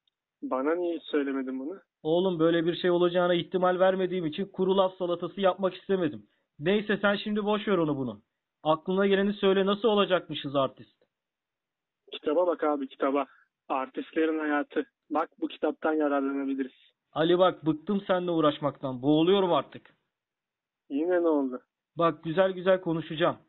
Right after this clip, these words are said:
Speaker 2: Ayı, an ayı bir kitapla nasıl artist olunur? O kitap bizim ömrümüz yaşında neredeyse. Ve hala satılmadı. Ömrümü bitirdi ulan.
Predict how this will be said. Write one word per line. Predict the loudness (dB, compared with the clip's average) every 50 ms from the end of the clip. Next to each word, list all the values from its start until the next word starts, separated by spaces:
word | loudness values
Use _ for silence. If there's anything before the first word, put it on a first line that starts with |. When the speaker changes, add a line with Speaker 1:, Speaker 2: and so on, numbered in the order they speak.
| _ _ _ _ _ _ _ _ _ _ _ _ _ _ _ _ _ _ _ _ _ _ _ _ _ _ _ _ _ _ _ _ _ _ _ _ _ _ _ _ _ _ _ _ _ _ _ _ _ _ _ _ _ _ -8
Speaker 2:
Ayı, | -4 -4 -4 -4 -6 -10 _ _ _ _
an | -4 -2 -2 -2 -2 0
ayı | 2 2 4 4 2 2 0 -2 -6
bir | -4 -4 -4 -4
kitapla | -4 -2 0 0 0 0 -2 -4 -4
nasıl | -4 -4 -4 -2 -4 -4 -4 -6 _ -2
artist | 2 2 2 0 -2 -14 -14 -10
olunur? | -10 -8 -8 -8 -12 -12 -16 _ _ _ _ _ _ _ _ _ _ _ _ _
O | -6 -6 -6 -6
kitap | -6 -2 0 0 0 0 -2
bizim | -10 -6 -6 -6 -6 -6 -10 _ _ _ _ _ _ _ _ _ _ _ -6
ömrümüz | -6 -4 -2 -2 -2 -2 -2 -2 -2 -2
yaşında | -4 -4 -4 -4 -2 -2 -2
neredeyse. | -2 -2 -4 -6 -6 -8 -10 -12 -14 -14 -14 _ _ _ _ _ -8
Ve | -4 -4
hala | -2 2 4 4 4 4 4 2
satılmadı. | 0 -2 -8 -6 -6 -6 -4 -4 -6 -6 -6
Ömrümü | -2 -2 -2 0 0 -2 -2 -2 -2 -2
bitirdi | -2 -2 0 -2 -2 0 0
ulan. | 0 2 2 0 0